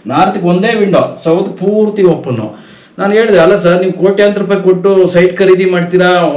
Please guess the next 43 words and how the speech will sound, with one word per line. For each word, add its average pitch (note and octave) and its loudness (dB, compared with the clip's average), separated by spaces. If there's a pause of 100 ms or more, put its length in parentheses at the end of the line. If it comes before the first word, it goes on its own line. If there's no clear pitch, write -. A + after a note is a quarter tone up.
(100)
ಒಂದು D#3 2
ಮೂರರಿಂದ F3+ 2
ಐದು E3+ 2
ಕೋಟಿ F3 0
ಖರ್ಚು E3+ -2
ಮಾಡಿ E3 0
ಮನೆ D#3+ 0
ಕಟ್ತೀರಾ, F3 0
ಒಬ್ಬ D3+ -2
ವಾಸ್ತವನ್ G#3 -2
ಕರ್ಸ್ಕೊಳಕ್ F#3 -2
ಆಗಲ್ವಾ? C3 -2
ಯಾರು F#3+ -4
ಕೊಟ್ಟಿದ್ದು F#3+ 0
ಈ E3+ 2
ಪ್ಲಾನ್?" E3+ 0
ಅಂದ್ರೆ E3 0
ಅದು D#3 -2
ಯಾವ್ದೋ E3 2
ಒಂದು D#3 0
ಕಂಪನಿ D#3+ 0
ಹೆಸರು B2+ -2
ಹೇಳಿದ್ರು. - -10 (380)
ಇಂಜಿನಿಯರ್ F#3 0
ನಾನು D#3+ 0
ಹೇಳೋದು D#3 0
ಇಷ್ಟೇ, - -2
ನೀವೇನು D3+ 0
ಎಲ್ಲ D#3+ 0
ಮಾಡ್ಬಿಟ್ಟು D3+ -2
ಲಾಸ್ಟ್ D#3 -4
ಅಲ್ಲಿ E3+ -2
ಇದು F3+ 2
ವಾಸ್ತುಗೂ F3+ 0
ನನ್ಗೂ F3+ 2
ಸಂಬಂಧ E3+ 2
ಇಲ್ಲ D#3+ 4
ಅಂತ D3 -2
ಒಂದು F3+ 0
ಮೆನ್ಷನ್ D3 2
ಮಾಡ್ಬಿಡಿ, C#3 0
ಜನ C3 0
ಬುದ್ಧಿವಂತರಾಗ್ಬಿಡ್ತಾರೆ. C3 -4